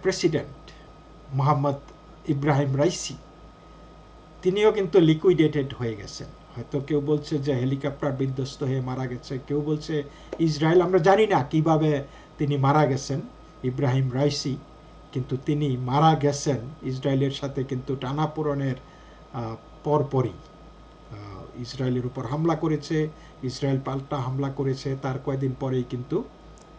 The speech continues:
ইব্রাহিম রাইসি গন। তো এই যে এই পরিস্থিতি, তারপরে আপনারা দেখেছেন যে আইআরজিসি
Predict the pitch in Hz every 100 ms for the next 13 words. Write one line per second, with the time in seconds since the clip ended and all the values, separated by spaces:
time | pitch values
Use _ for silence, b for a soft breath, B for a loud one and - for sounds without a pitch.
0 | - - - - - 143 135 147 127 123
1 | 123 120 - 123 101 - - - 127 113
2 | 92 - - - - - - B B B
3 | - 156 143 180 185 185 226 202 180 165
4 | 175 196 - 180 156 131 180 - - 165
5 | 160 185 170 180 165 151 156 165 156 185
6 | 165 160 151 - - - - - - 156
7 | 175 214 214 208 151 185 - 175 160 180